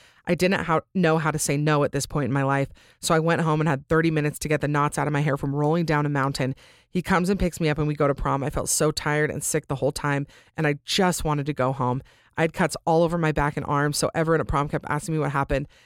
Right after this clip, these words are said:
and I had to relive it over and over. Relive it? You were living it. You were in the middle of it. It was so awkward and has given me so much anxiety. That is the worst.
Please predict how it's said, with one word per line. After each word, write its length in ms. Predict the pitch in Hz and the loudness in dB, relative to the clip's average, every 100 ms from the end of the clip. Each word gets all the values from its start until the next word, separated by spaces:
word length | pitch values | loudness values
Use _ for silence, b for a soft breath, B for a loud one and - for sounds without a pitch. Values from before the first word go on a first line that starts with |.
| b - | b -2
and 80 | |
I 60 | 180 | 2
had 140 | 175 | 2
to 80 | 165 | 2
relive 320 | 156 160 156 | 2 2 2
it 60 | 147 | 2
over 260 | - 165 160 | 2 2 4
and 80 | 156 | 2
over. 140 | 147 B B | 0 B B
Relive 440 | 185 254 269 214 302 | 2 4 6 6 6
it? 220 | 175 - | 4 4
You 100 | 233 | 2
were 80 | 262 190 | 2 4
living 440 | 202 269 415 285 | 6 6 6 4
it. 300 | 147 104 - _ _ - | 2 -2 -16 _ _ 2
You 60 | |
were 40 | 294 | 4
in 60 | |
the 60 | 269 | 6
middle 260 | 247 392 392 | 6 6 6
of 100 | 156 | 4
it. 180 | 135 _ _ | 0 _ _
It 60 | - | -2
was 120 | 185 | 0
so 240 | - 185 170 | 2 4 4
awkward 360 | 165 - 170 | 2 0 -2
and 100 | 156 | 0
has 100 | 165 | -2
given 280 | 151 156 151 | -2 -2 0
me 80 | 143 | 0
so 260 | - 160 | 0 0
much 220 | 160 156 - | 2 0 -2
anxiety. 640 | 156 151 143 139 139 135 - _ _ _ _ _ _ - | -4 -2 0 0 0 -4 -8 _ _ _ _ _ _ -10
That 240 | 175 220 277 | 0 2 4
is 140 | 269 | 2
the 80 | 254 | 0
worst. 500 | 156 151 160 - | 4 4 4 0